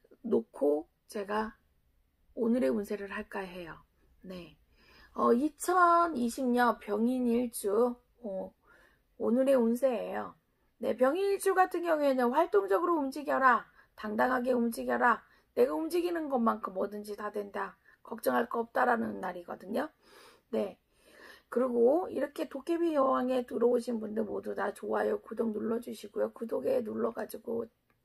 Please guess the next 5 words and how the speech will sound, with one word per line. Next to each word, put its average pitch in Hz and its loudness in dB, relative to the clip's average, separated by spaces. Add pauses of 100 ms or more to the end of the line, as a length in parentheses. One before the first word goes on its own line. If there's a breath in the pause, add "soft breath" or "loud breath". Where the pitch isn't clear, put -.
(400 soft breath)
어, 202 -10 (220 loud breath)
알람 240 0
설정하시면 294 -4
자동으로 226 -4
뜹니다. 226 -10